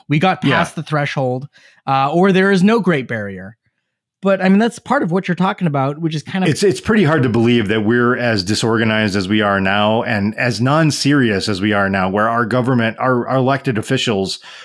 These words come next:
Speaker 2: hold this ridiculous hearing and then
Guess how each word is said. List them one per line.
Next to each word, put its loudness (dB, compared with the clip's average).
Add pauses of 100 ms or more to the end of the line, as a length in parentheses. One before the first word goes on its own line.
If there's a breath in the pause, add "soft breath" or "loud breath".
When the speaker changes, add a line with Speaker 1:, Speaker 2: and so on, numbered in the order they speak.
(120)
Speaker 2:
hold 0
this -2
ridiculous -2
hearing 0 (440 loud breath)
and 2
then 0